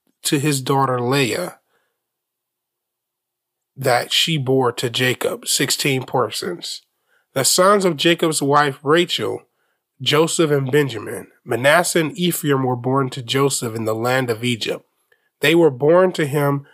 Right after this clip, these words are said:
by Asenath, daughter of Potipherah,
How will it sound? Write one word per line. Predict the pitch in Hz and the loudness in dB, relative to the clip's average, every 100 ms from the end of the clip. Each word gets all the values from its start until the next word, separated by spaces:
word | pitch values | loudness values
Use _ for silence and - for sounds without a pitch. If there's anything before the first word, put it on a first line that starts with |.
| _ _ - | _ _ 0
by | 127 120 - | 2 2 0
Asenath, | 131 - 156 139 156 151 120 - _ _ _ - | 0 0 -2 0 2 4 2 -2 _ _ _ -2
daughter | 143 156 | 2 4
of | 151 - 127 - | 2 0 -2 -6
Potipherah, | - - 147 127 - 180 175 123 110 113 | -6 -2 0 -2 -2 2 4 4 0 -2